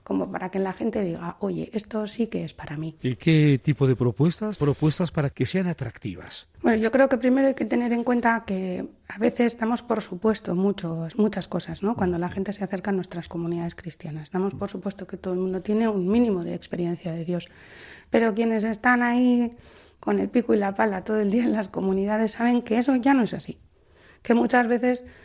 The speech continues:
Speaker 1: las personas llegan, pues, con alguna intuición, con algún sensi-, con algún sentimiento o alguna pregunta. Entonces, yo sí creo que es importante que nuestros procesos los tenemos que pensar en clave de eso que se está oyendo hablar cada vez más,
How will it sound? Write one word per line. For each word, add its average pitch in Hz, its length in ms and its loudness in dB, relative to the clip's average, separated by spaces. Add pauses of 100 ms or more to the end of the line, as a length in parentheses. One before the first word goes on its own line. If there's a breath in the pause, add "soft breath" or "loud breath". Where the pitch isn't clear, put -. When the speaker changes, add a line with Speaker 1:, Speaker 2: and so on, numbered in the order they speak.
(180 loud breath)
Speaker 1:
las 202 120 -2
personas 220 340 -2
llegan, 247 240 -2
pues, 220 140 -10
con 196 160 -8
alguna 226 300 0
intuición, 226 640 2
con 214 140 -2
algún 196 240 -2
sensi-, 190 420 -4
con 185 220 -4
algún 202 180 -2
sentimiento 233 540 0
o 226 40 2
alguna 226 320 0
pregunta. 160 480 -10
Entonces, 202 480 -2
yo 214 200 2
sí 226 100 -2
creo 233 220 2
que 233 60 0
es - 80 -2
importante 226 460 -2
que 233 100 -4
nuestros 196 340 -4
procesos 196 400 -4
los 214 180 -2
tenemos 214 320 -2
que 214 120 -8
pensar 214 360 -2
en 208 120 2
clave 220 340 0
de 208 80 0
eso 208 200 -4
que 190 140 -4
se 180 160 -4
está 214 220 0
oyendo 214 300 0
hablar 196 240 -2
cada 190 220 -2
vez 190 200 -4
más, 208 180 -2